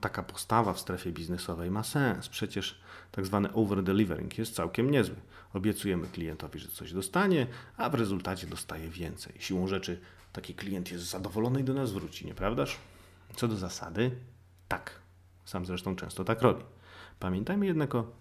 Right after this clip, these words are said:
kilku ważnych aspektach takiego podejścia. Po pierwsze, warto już na początku określić samemu sobie, bo, bo klient nie musi o tym wiedzieć, jak dużo więcej chcemy dowieść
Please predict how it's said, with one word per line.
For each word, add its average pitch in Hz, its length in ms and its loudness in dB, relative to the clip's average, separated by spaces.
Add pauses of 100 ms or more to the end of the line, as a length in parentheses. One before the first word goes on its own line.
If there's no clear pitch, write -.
kilku 95 260 -4
ważnych 95 320 0
aspektach 95 520 -4 (200)
takiego 82 380 -6
podejścia. - 580 -10
Po - 100 -8
pierwsze, - 560 -4 (800)
warto 104 240 2
już 90 120 -6
na - 80 -8
początku 107 400 -2
określić 101 420 -4
samemu 110 320 2
sobie, 98 300 0
bo, 104 240 0
bo 127 180 -2
klient 147 300 0
nie 175 60 2
musi 165 180 0
o 165 40 -2
tym 170 140 0
wiedzieć, 90 340 -2 (380)
jak 123 220 2
dużo 110 240 4
więcej 104 440 0
chcemy - 320 -2
dowieść 85 580 -6